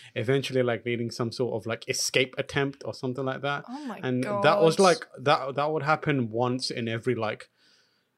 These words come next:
Speaker 1: once every, like, a month or something. Most of the time you'd spawn in and you'd spend ages trying to build, like, some sort of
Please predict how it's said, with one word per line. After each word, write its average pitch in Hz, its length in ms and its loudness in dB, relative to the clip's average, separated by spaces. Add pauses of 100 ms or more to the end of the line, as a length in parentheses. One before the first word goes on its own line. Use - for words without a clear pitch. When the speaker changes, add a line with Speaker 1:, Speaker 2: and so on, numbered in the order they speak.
(300)
Speaker 1:
once 135 320 2
every, 131 220 4
like, 120 180 2 (160)
a 139 80 0
month 131 380 2
or 113 60 -4
something. 120 360 -4
Most 170 240 6
of 156 100 6
the - 60 -4
time 139 220 2
you'd 123 100 0
spawn 135 360 4
in 131 100 4
and 127 100 4
you'd 117 140 -2
spend 123 300 0
ages 123 360 2
trying 120 280 0
to 113 100 0
build, 110 580 -2
like, 110 440 -4
some 120 260 -2
sort 113 320 -2
of 110 180 -2